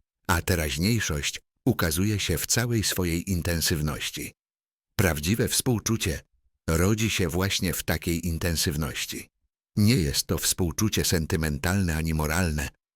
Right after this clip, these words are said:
ale takie, które wypływa z głębokiego zrozumienia, że nie ma podziału między sobą a innymi ludźmi.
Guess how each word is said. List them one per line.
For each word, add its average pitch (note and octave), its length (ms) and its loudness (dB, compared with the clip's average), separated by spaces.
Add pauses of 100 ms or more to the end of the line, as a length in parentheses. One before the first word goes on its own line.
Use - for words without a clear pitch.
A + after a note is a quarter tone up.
(120)
ale D#2+ 200 2
takie, E2+ 440 -4 (320)
które G#2+ 320 0
wypływa F#2 480 2
z D2+ 60 0
głębokiego F#2 640 0
zrozumienia, D#2 760 0 (400)
że E2+ 200 2
nie F2 180 4
ma B2 140 2
podziału G2 480 2
między D#2+ 340 0
sobą A2 460 0
a F2+ 80 0
innymi D#2 440 0
ludźmi. C2+ 500 -4